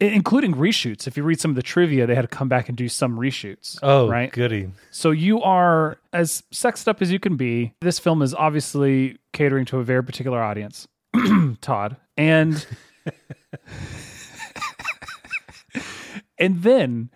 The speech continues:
Speaker 1: they release the poster for the movie, and they don't even put you on the poster.
Speaker 2: Yeah.
Speaker 1: Your name's
Speaker 2: Uh,
Speaker 1: not even here. These
Speaker 2: yeah.
Speaker 1: people that are on this poster are not in the movie. And then on the, the actual, oh, that one's bad.
Speaker 2: Homegirl's got
Speaker 1: The
Speaker 2: a
Speaker 1: actual
Speaker 2: five
Speaker 1: poster.
Speaker 2: head.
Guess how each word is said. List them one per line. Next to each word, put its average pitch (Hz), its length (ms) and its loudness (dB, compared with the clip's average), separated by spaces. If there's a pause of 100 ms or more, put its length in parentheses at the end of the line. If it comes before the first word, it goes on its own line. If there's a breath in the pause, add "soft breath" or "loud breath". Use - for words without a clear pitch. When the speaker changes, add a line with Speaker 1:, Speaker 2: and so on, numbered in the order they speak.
(120)
Speaker 1:
they 175 120 6
release 180 400 0
the 214 120 -4
poster - 480 -2
for - 160 -2
the 131 80 0
movie, 123 400 0
and 135 120 0
they 127 100 2
don't 131 260 2
even 127 160 2
put 127 160 -6
you 123 160 -6
on 104 100 -6
the 104 80 -8
poster. 104 460 -14 (140)
Speaker 2:
Yeah. 87 340 -10 (240)
Speaker 1:
Your 156 160 4
name's 156 340 4
Speaker 2:
Uh, 143 40 2
Speaker 1:
not 143 120 4
even 120 200 -2
here. 110 280 -6 (420)
These 185 340 2
Speaker 2:
yeah. - 60 -20
Speaker 1:
people 220 320 2
that 131 100 4
are 131 80 4
on 139 140 4
this 139 120 2
poster 139 280 0
are 131 80 -4
not 120 460 2 (100)
in 127 140 0
the 120 60 0
movie. 107 400 -6 (140)
And 151 180 2
then 180 120 4
on 175 120 2
the, 156 140 0 (140)
the 139 160 -4
actual, 135 420 -2
oh, 147 200 -4
that 113 160 -8
one's 110 180 -12
bad. 104 260 -8
Speaker 2:
Homegirl's 160 380 -2
got 110 120 -4
Speaker 1:
The 131 60 0
Speaker 2:
a - 20 2
Speaker 1:
actual 175 300 0
Speaker 2:
five 120 380 0
Speaker 1:
poster. 107 120 -8
Speaker 2:
head. 92 240 -6